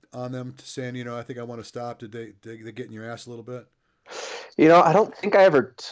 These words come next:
Speaker 2: I think I might have mentioned, like, "I'm miserable. Like, I don't really wanna do this." And,
Speaker 1: <laughs>
Speaker 2: uh, I, that's actually one reason why I did. I brought my best friend out to help crew for me. 'Cause, like, you know, it's, like, someone that you've known your whole life, and they, they kinda just know,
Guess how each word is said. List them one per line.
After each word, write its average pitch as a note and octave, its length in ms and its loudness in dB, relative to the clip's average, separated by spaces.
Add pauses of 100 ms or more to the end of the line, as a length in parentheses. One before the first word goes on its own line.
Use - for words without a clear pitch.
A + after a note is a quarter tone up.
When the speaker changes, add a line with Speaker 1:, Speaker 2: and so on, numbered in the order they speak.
(500)
Speaker 2:
I C#3 80 -2
think A3+ 180 6
I A#3+ 40 6
might D3 180 6
have A#2 100 2
mentioned, A#2 400 -2
like, G2+ 140 -6
"I'm A2 220 -4
miserable. G2 480 -2
Like, F2+ 140 2
I G2+ 120 4
don't G2 140 -2
really F#2 200 -4
wanna F2+ 200 -6
do F2+ 320 -2
this." G2+ 240 -4
And, F2 560 -2 (200)
Speaker 1:
<laughs> - 280 -16
Speaker 2:
uh, A2 680 6 (520)
I, B2+ 180 4
that's C#3+ 220 4
actually G#3+ 300 4
one D#3+ 140 8
reason D#3 280 4
why C3 160 6
I A#2 40 2
did. C3 320 2
I A2+ 140 0
brought C3 300 2
my C3 120 -2
best A#2+ 340 -4
friend A#2+ 260 4
out G#2 220 0
to G2+ 80 -6
help A2+ 300 0
crew A2+ 200 0
for G2+ 140 -2
me. G2 320 -8
'Cause, A2 200 0
like, G2+ 300 -2 (260)
you - 100 4
know, D#3 180 8
it's, B2 120 0
like, C3 160 4
someone C#3+ 280 2
that A#2+ 100 -2
you've A2+ 140 -8
known G#2+ 260 -4
your A2 100 -4
whole G2+ 200 -2
life, G2+ 320 -4
and G#2+ 120 -10
they, G#2 120 -4 (100)
they A2 120 0
kinda B2 220 4
just G#2+ 200 -6
know, G#2 540 -6